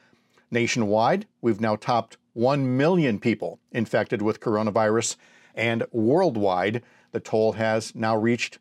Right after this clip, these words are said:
three million people who were infected. Let's turn to some slightly lighter news here. We all are looking for a little bit more elbow room while still adhering to some of these quarantine safeguards.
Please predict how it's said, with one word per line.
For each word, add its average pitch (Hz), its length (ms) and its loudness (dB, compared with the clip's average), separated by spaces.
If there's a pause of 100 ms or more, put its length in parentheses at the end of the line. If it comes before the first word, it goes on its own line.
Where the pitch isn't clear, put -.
(140)
three 190 300 2
million 101 420 0
people - 460 -6 (220)
who 113 140 0
were 95 280 0
infected. 101 580 -6 (1160)
Let's 156 220 4
turn 180 260 4
to 151 220 6
some 139 420 0
slightly 160 580 4
lighter 131 460 4
news 135 380 4
here. 113 240 2
We 113 160 2
all 123 280 4
are 107 120 2
looking 120 280 0
for 117 140 -2
a 104 60 0
little 131 180 2
bit 113 160 -2
more 117 260 2 (320)
elbow 147 360 4
room 113 420 0
while 110 260 2
still 131 360 0
adhering 123 600 0
to 117 240 0
some 117 220 -2
of 107 60 0
these 110 180 0
quarantine 113 500 0
safeguards. 120 680 0